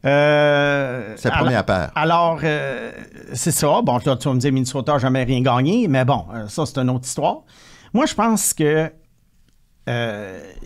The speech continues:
Speaker 1: le, le, pas le comparable, mais je dirais le, le, le, le, le, le joueur à viser en tant que carrière, en potentiel de carrière, c'est Jared Spurgeon
Speaker 2: Ben,
Speaker 1: pour les
Speaker 2: écoute, ça
Speaker 1: Nats.
Speaker 2: serait très bien. Puis c'est drôle, tu sais, un défenseur de petite taille pour qui ça a bien été en série à l'époque,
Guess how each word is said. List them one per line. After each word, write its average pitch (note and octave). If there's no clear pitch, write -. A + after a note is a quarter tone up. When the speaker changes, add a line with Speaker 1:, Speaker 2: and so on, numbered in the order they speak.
Speaker 1:
le, C#3
le, C#3
pas A#3
le G#3+
comparable, D#3+
mais C3+
je A#2+
dirais C#3
le, F3+
le, A2
le, G#2
le, D#2+
le, A2+
le B2+
joueur E3+
à C#3
viser D#3
en C3
tant E3
que D3
carrière, C#3+
en C3+
potentiel E3
de D#3+
carrière, C#3+
c'est C#3+
Jared B2
Spurgeon G#2
Speaker 2:
Ben, F#2
Speaker 1:
pour A#2
les A#2
Speaker 2:
écoute, G#2
ça F2
Speaker 1:
Nats. E2+
Speaker 2:
serait F#2
très F#2+
bien. A2
Puis -
c'est D3
drôle, E3
tu G3+
sais, G#3+
un C#3+
défenseur D3
de D3
petite B2+
taille E3+
pour -
qui F3
ça C#3
a A2+
bien C3+
été C#3
en C3+
série A#2+
à C#3
l'époque, B2